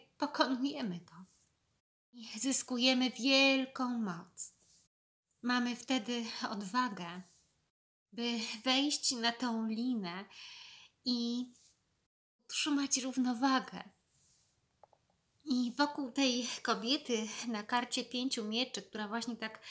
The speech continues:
mm, w, w niezwykłej pozycji stoi na tej linie, y,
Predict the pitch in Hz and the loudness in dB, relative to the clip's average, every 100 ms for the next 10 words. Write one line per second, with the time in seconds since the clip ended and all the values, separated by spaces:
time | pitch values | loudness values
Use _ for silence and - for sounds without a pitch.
0 | - - - - - 214 214 208 208 202 | -16 -16 -16 -18 -12 -6 -4 -4 -6 -6
1 | - 196 190 202 240 247 226 294 302 277 | -8 -10 -12 -6 0 2 4 2 2 4
2 | 254 247 240 226 294 311 - 233 220 - | 4 4 0 4 4 4 0 -2 -2 -2
3 | - - 247 247 269 262 247 233 - 226 | -2 2 2 4 2 2 0 0 0 0
4 | 233 254 226 185 226 - - - - - | 0 0 0 -2 -4 -8 -12 -10 -10 -10
5 | - - 220 226 220 220 220 | -12 -2 0 0 -2 -4 -4